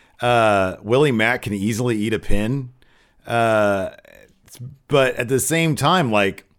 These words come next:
Eric Young just won that match. Violent by Design has the upper hand every single time along the way.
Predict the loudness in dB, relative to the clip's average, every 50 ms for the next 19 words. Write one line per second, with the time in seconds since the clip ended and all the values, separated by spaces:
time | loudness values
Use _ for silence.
0 | _ _ _ _ _ -2 0 2 2 2 2 0 0 0 0 0 -2 -2 -2 -2
1 | -2 -2 -4 -4 -4 -2 -2 0 -2 -2 -2 -4 -4 -4 -4 -4 -4 -6 -6 -8
2 | -10 -12 -14 -20 _ _ _ _ _ _ _ -4 -2 0 0 0 0 0 2 2
3 | 2 2 2 0 -2 0 0 0 2 2 2 2 0 0 0 0 -2 -2 -2 -4
4 | -2 -2 -2 0 -2 -2 -4 -6 -4 -4 -4 -4 -2 -4 -4 -2 -2 -4 -2 -2
5 | -4 -4 -2 -2 -2 0 -2 -2 -2 0 -2 -2 -2 -2 -2 -2 0 2 2 2
6 | 2 0 -2 -4 -6